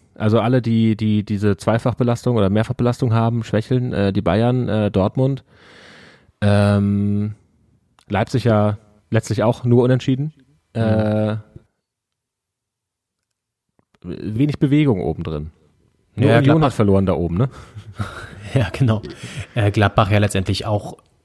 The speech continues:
Speaker 2: nur unentschieden in Freiburg. Da haben sie ja auch schon ewig nicht mehr gewonnen. Und da finde ich auch gerade echt interessant die Entwicklung von Neuhaus. Ich meine, gut, der hat sich ja jetzt generell die letzte Saison auch schon, äh, sehr, sehr positiv entwickelt.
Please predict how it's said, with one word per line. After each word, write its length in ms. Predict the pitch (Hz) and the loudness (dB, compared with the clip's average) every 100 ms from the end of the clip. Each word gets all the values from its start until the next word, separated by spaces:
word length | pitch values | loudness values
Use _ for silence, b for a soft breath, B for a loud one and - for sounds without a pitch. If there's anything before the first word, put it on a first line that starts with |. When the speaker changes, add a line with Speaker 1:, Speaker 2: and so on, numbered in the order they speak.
| _ _ _ | _ _ _
Speaker 2:
nur 200 | 123 117 | -2 0
unentschieden 440 | 113 113 - 107 104 | 2 0 0 -2 -2
in 100 | 98 | -2
Freiburg. 400 | - 92 120 - | -4 -2 -2 0
Da 80 | |
haben 100 | 98 | 0
sie 120 | 95 98 | 2 2
ja 100 | 95 | 0
auch 120 | 92 | -2
schon 160 | 101 98 | -4 -6
ewig 340 | 117 110 117 117 | 0 0 0 -2
nicht 140 | - | -2
mehr 100 | 113 | 0
gewonnen. 320 | 107 98 113 131 B B B B | 0 2 0 0 B B B B
Und 560 | 110 107 107 107 - - - | 0 2 2 0 -4 -8 0
da 520 | 98 107 120 131 135 | 2 4 4 4 0
finde 640 | - - - - - 117 | -4 -18 -18 -12 -4 -4
ich 240 | 131 104 - | -4 -8 -6
auch 160 | 120 - - _ | -6 -8 -20 _
gerade 340 | - 110 120 123 | -4 0 0 0
echt 180 | - | -2
interessant 440 | 135 - 120 120 113 | -2 0 0 0 0
die 60 | |
Entwicklung 300 | 107 113 127 | 0 0 -4
von 180 | 107 110 | -4 -2
Neuhaus. 380 | 104 120 131 120 | 2 2 2 0
Ich 120 | 110 | -2
meine, 160 | 113 107 | 0 0
gut, 140 | 120 | 0
der 100 | 113 | 0
hat 120 | 110 | 0
sich 160 | - - | -4 -2
ja 180 | 110 110 | 0 0
jetzt 400 | 107 - - - | -2 -6 -10 -4
generell 360 | 104 98 107 | -2 2 2
die 40 | 110 | 2
letzte 220 | 104 110 | 0 -2
Saison 240 | 98 101 | -2 0
auch 100 | 110 | -2
schon, 440 | 107 113 104 104 - | -4 -6 -4 -4 -8
äh, 380 | - - - 107 | -12 -14 -12 -10
sehr, 220 | 101 110 113 | -2 0 0
sehr 120 | 104 | -2
positiv 340 | - 107 110 | -4 -4 -4
entwickelt. 420 | 104 107 113 117 | -4 -4 -2 -2